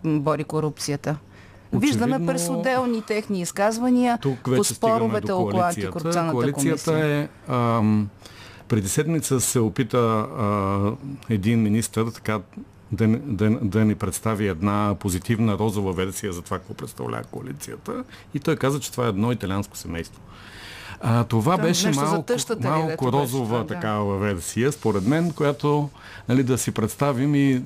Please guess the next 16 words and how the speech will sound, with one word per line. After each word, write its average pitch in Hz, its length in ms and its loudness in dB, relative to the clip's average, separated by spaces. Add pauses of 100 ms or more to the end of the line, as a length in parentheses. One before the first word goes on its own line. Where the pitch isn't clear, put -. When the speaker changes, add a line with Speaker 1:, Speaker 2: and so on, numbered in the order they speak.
(120)
Speaker 2:
да 127 260 0
ни, 120 100 4
да 117 240 2
ни 117 100 6
ги 98 100 2
направи 117 360 2
малко 117 340 2
по-приемливо. 107 880 0 (680)
А, 127 240 2
според 123 300 0
мен 156 200 4
това 147 180 0
не 135 160 6
е - 20 4
италианско 123 520 0
семейство. 107 800 0